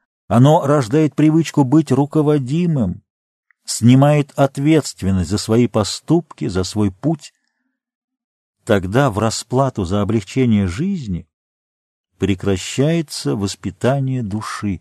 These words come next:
ее совершенствование. Путь есть путь,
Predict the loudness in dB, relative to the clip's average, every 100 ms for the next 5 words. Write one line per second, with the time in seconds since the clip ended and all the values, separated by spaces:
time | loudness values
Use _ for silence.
0 | -4 -2 -2 -2 0 0 0 -2 -2 0
1 | 0 -4 -8 -8 -8 -12 _ _ _ _
2 | _ _ _ _ _ _ _ _ _ 0
3 | 2 2 -4 -4 -2 -2 -4 -6 -2 -2
4 | -2 -14 -16